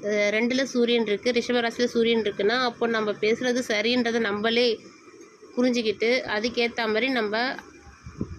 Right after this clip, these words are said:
அடக்கமா பேச கத்துக்கணும். இவங்க என்ன ச-, பண்ணலாம் அப்படின்னு பார்த்தீங்கன்னா, ஆடுதுறை சூரியனார் கோவிலுக்கு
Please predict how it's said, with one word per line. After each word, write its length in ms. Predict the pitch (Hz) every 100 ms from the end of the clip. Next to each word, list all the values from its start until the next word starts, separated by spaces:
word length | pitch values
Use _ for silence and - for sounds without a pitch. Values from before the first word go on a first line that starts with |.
| - -
அடக்கமா 420 | 214 220 220 226
பேச 280 | 233 202 214
கத்துக்கணும். 500 | 196 196 185 175 165 - - - - _ - - - - - -
இவங்க 300 | 262 302 330 330
என்ன 200 | 254 269
ச-, 260 | 262 226 -
பண்ணலாம் 500 | 220 214 208 202 190 - -
அப்படின்னு 340 | 196 214 220
பார்த்தீங்கன்னா, 480 | 196 190 190 190 214 294 - - - - - - - -
ஆடுதுறை 580 | 220 262 277 233 208 196 - - - - - - - - - - -
சூரியனார் 600 | - 269 285 277 262 254
கோவிலுக்கு 560 | 226 214 226 208 - 208